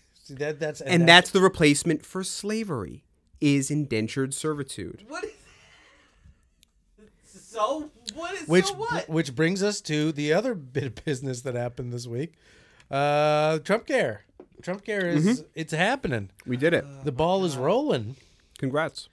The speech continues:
Speaker 1: Um, uh,
Speaker 3: So, so to, 'cause everyone was confused when Obamacare came out,
Speaker 1: Yeah.
Speaker 3: it also had another name, the A C A.
Speaker 1: Yeah.
Speaker 3: Trump Care also is called what, the A H C A?
Speaker 2: Yep.
Speaker 1: Yeah.
Speaker 3: Or the A C H A?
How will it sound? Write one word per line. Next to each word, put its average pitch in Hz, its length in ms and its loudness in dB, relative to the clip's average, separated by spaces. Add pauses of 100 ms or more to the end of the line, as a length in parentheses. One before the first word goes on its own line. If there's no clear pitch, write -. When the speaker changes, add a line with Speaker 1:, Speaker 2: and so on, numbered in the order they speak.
(240)
Speaker 1:
Um, 135 280 -4 (120)
uh, 165 140 -14
Speaker 3:
So, 208 300 2
so 180 360 -4
to, 156 260 -18 (160)
'cause 151 220 -10
everyone 165 300 -14
was 147 120 -14
confused 143 340 -14
when 117 160 -18
Obamacare 135 600 -14
came 113 220 -20
out, 110 220 -16
Speaker 1:
Yeah. 127 100 -8
Speaker 3:
it 113 60 -12
also 117 240 -20
had 110 100 -16
another 110 260 -18
name, 110 200 -20
the 95 140 -20
A 110 120 -20
C 131 340 -16
A. 104 240 -18 (220)
Speaker 1:
Yeah. 117 160 -12
Speaker 3:
Trump 165 320 -14
Care 123 460 -16
also 139 420 -16
is 113 100 -20
called 113 300 -18
what, 107 180 -20
the 104 80 -20 (100)
A 117 240 -20 (120)
H 143 360 -20
C 175 220 -20
A? 175 200 -14
Speaker 2:
Yep. 123 140 0 (360)
Speaker 1:
Yeah. 120 120 -16 (160)
Speaker 3:
Or 139 80 -14
the 131 140 -14
A 127 140 -14
C 139 280 -18
H 127 240 -20
A? 165 280 -12